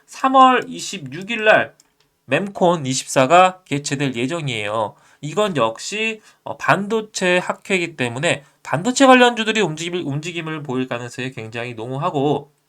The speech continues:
자, 인공지능 에이아이 맞춤형 디램 상용화를 위해서 청사진을 내놓을 예정이고, 고대 역폭 메모리 에이치비엠에 한 발 늦어-, 늦어서 자존심을 구긴 만큼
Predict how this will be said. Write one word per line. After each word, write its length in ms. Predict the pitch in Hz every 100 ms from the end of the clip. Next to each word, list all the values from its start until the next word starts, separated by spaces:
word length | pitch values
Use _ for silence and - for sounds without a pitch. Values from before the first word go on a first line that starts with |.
| _ _ _ _ _ _ _ _ _ _ _ _ _ _ _ _ _ _
자, 300 | 139 120 113 - _ _
인공지능 640 | 147 190 254 247 208 180 202
에이아이 340 | 147 220 226
맞춤형 440 | 180 175 - 208 196
디램 280 | 185 214
상용화를 480 | 208 214 208 196 185
위해서 400 | 135 139 143 190
청사진을 800 | 190 285 294 269 254 220 208 208
내놓을 360 | 135 147 165 135
예정이고, 600 | 117 117 117 185 160 - - - _ _ _ _ _ _ -
고대 260 | 196 233
역폭 340 | 180 156 233 233
메모리 480 | 220 202 190 127 -
에이치비엠에 800 | 143 214 208 208 180 165 185 185 185
한 200 | 214 220
발 220 | 220 143
늦어-, 320 | 180 226 214
늦어서 680 | 139 160 202 147 131 135 104 _ _
자존심을 420 | 143 180 175 175
구긴 360 | 147 147 156 226
만큼 480 | 160 120 - 196